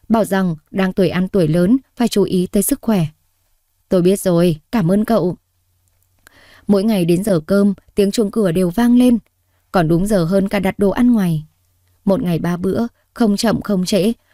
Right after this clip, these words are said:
nó làm thay đổi toàn bộ lịch trình của tôi. Nếu chẳng phải tại cậu ấy nấu ăn ngon, tôi đã tẩn cậu ấy một trận. Nhưng ăn ké miết cũng ngại, nên tôi muốn trả tiền lại cho cậu ấy. Vào lúc đó, khuôn mặt của Trần Hoài Chi méo xẹo.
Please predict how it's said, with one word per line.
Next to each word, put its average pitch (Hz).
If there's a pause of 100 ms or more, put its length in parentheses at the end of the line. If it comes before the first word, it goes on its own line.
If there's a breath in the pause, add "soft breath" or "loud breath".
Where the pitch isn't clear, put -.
(120)
nó 233
làm 202
thay 196
đổi 185
toàn 196
bộ 214
lịch 185
trình 165
của 151
tôi. 180 (520)
Nếu 214
chẳng 233
phải 190
tại 165
cậu 175
ấy 185
nấu 196
ăn 220
ngon, 220 (320 soft breath)
tôi 196
đã -
tẩn 190
cậu -
ấy 175
một 202
trận. 185 (720)
Nhưng 185
ăn 190
ké 185
miết 240
cũng 202
ngại, 226 (280)
nên 220
tôi 254
muốn 226
trả 240
tiền 170
lại 170
cho 143
cậu 170
ấy. 170 (680)
Vào 185
lúc 180
đó, 180 (220)
khuôn 233
mặt 208
của 185
Trần 190
Hoài 190
Chi 262
méo 220
xẹo. 214